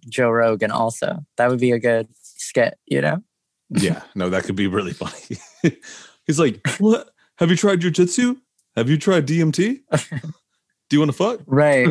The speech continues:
Speaker 1: right.
Speaker 2: <laughs> All right. Uh,
Speaker 1: Like, D M T clips on YouTube, like, playlist, totally.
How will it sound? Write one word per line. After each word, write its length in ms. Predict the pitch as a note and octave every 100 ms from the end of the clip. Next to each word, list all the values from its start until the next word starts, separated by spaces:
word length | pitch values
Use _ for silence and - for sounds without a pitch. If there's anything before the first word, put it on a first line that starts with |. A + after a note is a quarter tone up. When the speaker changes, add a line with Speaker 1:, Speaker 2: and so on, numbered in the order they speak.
| D3
Speaker 1:
right. 360 | C3 C3+ B2+ B2
Speaker 2:
<laughs> 1000 | - E3 - - - - F#3 F3+ - -
All 100 | F#2
right. 240 | F2 E2+ G2+
Uh, 120 | F#2+
Speaker 1:
Like, 240 | C#3 B2+ - _ - C3
D 220 | C3+ C3
M 140 | B2
T 180 | B2 A#2+
clips 340 | G#2+ A2+ G#2+ A#2+
on 240 | A2+ A2
YouTube, 500 | A2 G#2+ A2 A2 A#2 -
like, 280 | A#2+ B2 - _ _ - -
playlist, 640 | - - - F3 - - -
totally. 500 | - - D#3 E3 G3